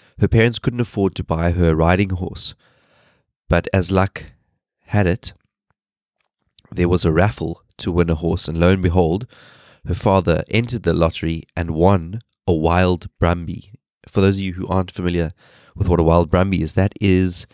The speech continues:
if you think about it in an American context, a Mustang. It's essentially a wild horse. Um, they obviously can be trained to ride, but it takes some time to break them in, and quite an intimidating and scary experience. And she speaks about how,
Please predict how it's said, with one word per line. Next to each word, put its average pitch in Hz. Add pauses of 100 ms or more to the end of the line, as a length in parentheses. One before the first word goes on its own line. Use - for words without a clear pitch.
(340)
if -
you 87
think 104
about 87
it 85
in 85
an 78
American 92
context, 85
a 80
Mustang. 117 (480)
It's -
essentially 113
a 85
wild 87
horse. 87 (720)
Um, 78
they 80
obviously -
can 101
be 85
trained 85 (120)
to 85
ride, 101
but 80
it 82
takes -
some 78
time 80
to -
break 82
them 78
in, 92 (100)
and 80 (640)
quite 95
an 82
intimidating 90
and 76
scary 92
experience. 80
And 90
she 110
speaks -
about 85
how, 80